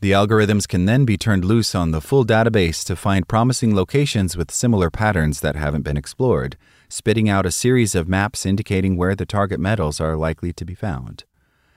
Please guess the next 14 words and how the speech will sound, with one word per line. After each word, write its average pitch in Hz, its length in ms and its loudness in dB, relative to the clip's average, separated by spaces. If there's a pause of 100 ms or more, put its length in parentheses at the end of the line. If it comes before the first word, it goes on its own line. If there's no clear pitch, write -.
(340)
Backed 92 260 0
by 98 140 2
investors, 95 580 2
including 87 480 0
venture 80 320 -2
firm 85 320 -2
Andreessen 80 580 -4
Horowitz 92 560 0
and 73 160 -2
Bill 82 160 0
Gates's 87 420 -2
Breakthrough 90 560 -2
Energy 101 400 -2
Ventures, 69 540 -4